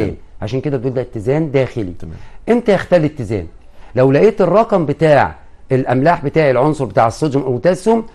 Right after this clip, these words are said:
Speaker 2: مخالف للنورمال، قد يكون أعلى، قد يكون أقل،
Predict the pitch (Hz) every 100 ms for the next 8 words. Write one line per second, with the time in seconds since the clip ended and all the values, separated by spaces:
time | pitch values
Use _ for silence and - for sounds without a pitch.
0 | - 147 147 208 240 240 - 139 190 220
1 | 214 - - 156 160 170 131 92 - -
2 | - 160 143 147 156 156 165 202 240 -
3 | - 170 151 147 170 - 117 180 240